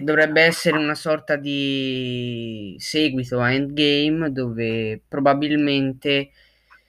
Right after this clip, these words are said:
Wanda sta creando tutte queste realtà, eh, immaginarie con i suoi poteri straordinari. Dovrebbe far casino, insomma. Dov-, forse introdurranno i multiversi, non si sa, dai. Però speriamo bene.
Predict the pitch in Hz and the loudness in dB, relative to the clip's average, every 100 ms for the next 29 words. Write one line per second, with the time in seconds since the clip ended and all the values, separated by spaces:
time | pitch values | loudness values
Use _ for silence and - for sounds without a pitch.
0 | _ - 131 143 139 135 135 135 - 127 | _ -4 2 4 6 6 4 2 -4 -4
1 | - 139 131 131 131 127 131 131 123 - | 2 4 4 4 0 -6 -10 -8 -8 -6
2 | 131 123 123 123 - 120 120 120 120 _ | -2 0 0 -2 0 2 2 0 -6 _
3 | _ 117 117 113 113 110 107 107 - 123 | _ -6 -4 -2 -2 -4 -6 -8 -8 -2
4 | 120 123 123 120 117 117 117 117 120 120 | 0 0 0 2 2 2 0 -4 -4 -4
5 | - 117 120 120 113 113 - 113 117 110 | -4 -6 -6 -4 -4 -6 -4 -4 -4 -6
6 | 104 107 104 101 - 127 139 135 135 135 | -4 -4 -6 -12 -6 2 2 2 0 -2
7 | - 131 127 127 110 107 - - 107 123 | 0 -2 0 0 0 -6 -18 -20 -20 _
8 | _ _ _ _ _ _ _ _ _ _ | _ _ _ _ _ _ _ _ _ _
9 | _ 131 135 - 151 135 147 139 135 131 | _ -6 -6 -2 -4 0 2 4 4 2
10 | 139 135 135 131 131 131 127 127 120 123 | 0 2 4 4 4 2 0 0 4 4
11 | 123 - 127 120 123 127 123 120 101 107 | 2 -2 -2 0 0 -2 -6 -8 -8 -4
12 | 110 107 117 _ _ _ _ _ _ - | -6 -6 -12 _ _ _ _ _ _ 0
13 | 131 123 117 - 123 117 113 107 104 107 | 4 4 2 -4 -4 -4 -4 -6 -8 -10
14 | - | -16